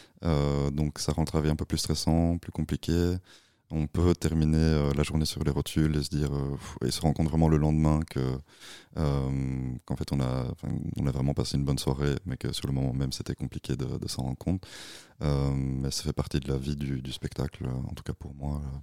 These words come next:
Je, je le prends comme ça vient. Voilà. En tout cas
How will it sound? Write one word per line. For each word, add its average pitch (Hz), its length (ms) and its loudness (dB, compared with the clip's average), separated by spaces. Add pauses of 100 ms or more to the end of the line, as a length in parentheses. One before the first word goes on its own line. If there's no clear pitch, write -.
(500)
Je, 80 120 -12
je 69 360 2
le - 60 4
prends - 160 0
comme 73 140 4
ça 64 100 2
vient. 64 180 2
Voilà. 62 160 2
En 67 80 0
tout - 80 -12
cas 78 180 6